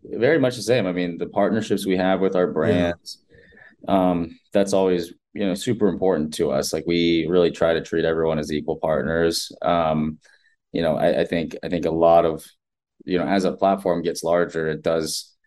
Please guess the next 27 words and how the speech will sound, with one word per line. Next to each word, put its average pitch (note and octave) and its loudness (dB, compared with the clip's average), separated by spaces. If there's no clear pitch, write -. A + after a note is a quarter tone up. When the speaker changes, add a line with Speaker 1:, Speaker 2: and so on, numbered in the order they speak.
Speaker 1:
it F2 -4
does F2 2
exhibit, E2 0
you D2+ -4
know, D#2 -4
various D#2+ 0
different E2 -4
types E2 -2
of - -12
bargaining D#2+ 0
power. D2+ 0
But D#2 0
I D#2+ -4
think E2 -2
Speaker 2:
Mm-hmm. G2+ -6
Speaker 1:
for F2+ 4
our, F2 4
i-, - 0
in G2 2
order, F#2+ 4
I, F#2 0
I G2 4
kind G2 0
of D#2+ -4
view F2 0
it E2+ 2
as E2 -4